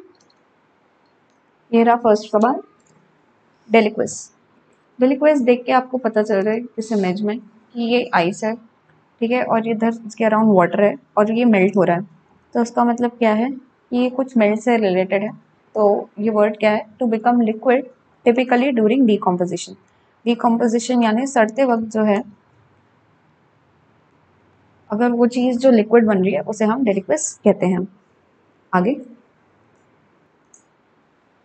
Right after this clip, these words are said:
demagogue। demagogue का मतलब होता है, अ, कोई भी पॉलिटिकल लीडर जो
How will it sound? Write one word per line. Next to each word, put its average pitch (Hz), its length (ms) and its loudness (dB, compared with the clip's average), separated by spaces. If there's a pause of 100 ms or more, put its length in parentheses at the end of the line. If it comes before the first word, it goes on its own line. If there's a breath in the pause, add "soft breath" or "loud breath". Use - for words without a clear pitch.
(680)
demagogue। 214 480 0 (720)
demagogue 277 540 4
का 285 80 4
मतलब 233 380 4
होता 208 220 2
है, 220 360 0 (1500)
अ, 208 280 -2 (420)
कोई 247 120 6
भी 277 120 0
पॉलिटिकल 247 520 2
लीडर 220 320 0 (1900)
जो 254 340 0